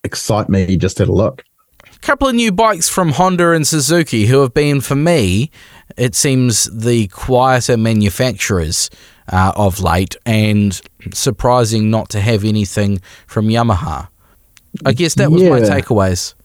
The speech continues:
Speaker 1: Yeah, Yamaha has done a lot of updates to its models, so a lot of them are getting the T F Ts and sort of big technology updates. Um, from my understanding with the brief email I've had with people at,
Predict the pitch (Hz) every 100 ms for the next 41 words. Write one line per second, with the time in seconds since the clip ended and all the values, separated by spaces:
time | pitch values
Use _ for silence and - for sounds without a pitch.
0 | _ - 151 151 127 160 196 180 170 135
1 | 160 156 139 135 120 120 117 - - 127
2 | 127 131 131 127 - 131 131 123 131 147
3 | 151 123 98 92 104 101 98 98 98 90
4 | - 110 90 - - 107 107 104 - -
5 | 92 92 95 90 87 - - - _ _
6 | _ - - - 101 98 127 92 - -
7 | - 95 101 113 113 113 127 127 - 135
8 | 170 - - - 110 107 95 90 - -
9 | _ _ _ - 110 104 87 107 117 117
10 | 104 - 110 107 107 101 95 113 - 117
11 | 104 107 101 95 95 90 87 101 95 95
12 | 98 95 87 85